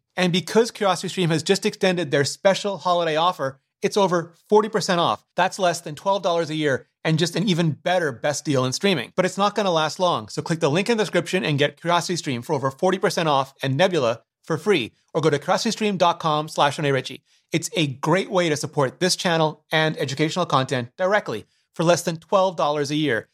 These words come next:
Just click the link in the description or go to curiositystream dot com slash Tony Ritchie.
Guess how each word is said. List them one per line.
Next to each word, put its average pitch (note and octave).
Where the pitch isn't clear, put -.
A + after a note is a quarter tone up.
Just -
click E3
the D#3
link G#3
in A#3
the A3+
description G#3
or -
go C#3
to C#3
curiositystream E3
dot E3
com D3+
slash C3
Tony C3+
Ritchie. C3